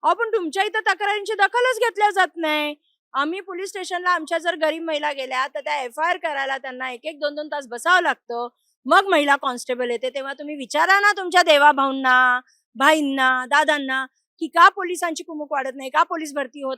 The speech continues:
नाही. पोलीस वाढली तर थोडा कंट्रोल होईल, पण नाही, यांना काही देणं घेणं नाही. यांना स्वतःला सुरक्षा आहे, गाडी आहे, एसीच्या केबिन आहेत, ऑफिस आहेत, दुसऱ्यांच्या बाया बापड्यांच्या इज्जती गेल्या तरी यांना काही फरक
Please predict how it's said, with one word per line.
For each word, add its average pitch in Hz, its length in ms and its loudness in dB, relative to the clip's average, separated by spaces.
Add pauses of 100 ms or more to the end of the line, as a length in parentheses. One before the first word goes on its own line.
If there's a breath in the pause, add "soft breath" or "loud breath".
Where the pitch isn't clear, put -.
नाही. 262 200 -10 (340 soft breath)
पोलीस 302 320 2
वाढली 311 240 0
तर 302 100 -2
थोडा 302 320 4
कंट्रोल 320 540 2
होईल, 254 260 -2 (360)
पण 349 140 -4
नाही, 381 240 2
यांना 392 200 -2
काही 349 400 2
देणं 349 340 -2
घेणं 311 300 -2
नाही. 277 160 -4
यांना 254 280 -2
स्वतःला 294 400 -2
सुरक्षा 330 460 -2
आहे, 349 160 2 (380 soft breath)
गाडी 262 340 4
आहे, 349 280 8
एसीच्या 311 360 -4
केबिन 285 420 -4
आहेत, 339 160 -2
ऑफिस 262 340 -8
आहेत, 359 140 6 (380 soft breath)
दुसऱ्यांच्या 330 580 0
बाया 269 380 4
बापड्यांच्या 311 460 0
इज्जती 294 400 -2
गेल्या 285 320 0
तरी 349 120 0
यांना 311 220 0
काही 294 200 0
फरक 262 260 -4